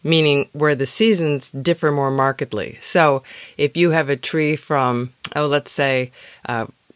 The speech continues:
California or the Pacific Northwest versus one maybe in Wisconsin where you've got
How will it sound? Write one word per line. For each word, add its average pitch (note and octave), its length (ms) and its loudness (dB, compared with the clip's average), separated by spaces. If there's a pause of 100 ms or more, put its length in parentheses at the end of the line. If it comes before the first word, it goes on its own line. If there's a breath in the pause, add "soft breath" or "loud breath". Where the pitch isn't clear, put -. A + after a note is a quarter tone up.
California D3 960 2
or C3+ 80 0
the B2+ 80 -6
Pacific C#3+ 420 -2
Northwest C3+ 640 0
versus C3 600 0
one C#3 280 0
maybe B2+ 320 -2
in B2 120 -2
Wisconsin C3+ 960 0
where C3 180 0
you've B2+ 240 -4
got A#2+ 240 2